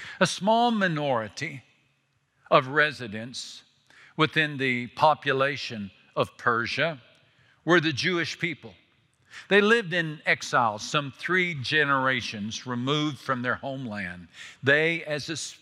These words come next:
as a people, were searching for springtime. It was a time of collective suffering. Their capital had been decimated by the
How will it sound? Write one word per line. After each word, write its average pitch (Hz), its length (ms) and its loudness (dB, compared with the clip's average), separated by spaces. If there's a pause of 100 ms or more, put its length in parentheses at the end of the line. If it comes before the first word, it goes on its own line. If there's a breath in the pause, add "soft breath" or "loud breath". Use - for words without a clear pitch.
(240)
as 160 180 4
a 165 60 -6
people, 175 480 -10 (600 soft breath)
were 143 120 4
searching 123 600 0 (340)
for 143 140 -6
springtime. 170 680 -8 (720)
It 185 60 6
was 185 140 -2
a 131 60 -4
time 165 360 0
of 160 220 -12
collective 131 640 -8
suffering. 113 680 -6 (540 loud breath)
Their 175 140 4
capital 170 240 -2 (360)
had 127 120 -4
been 131 220 -4
decimated 120 680 -2
by 123 160 2
the 117 160 -6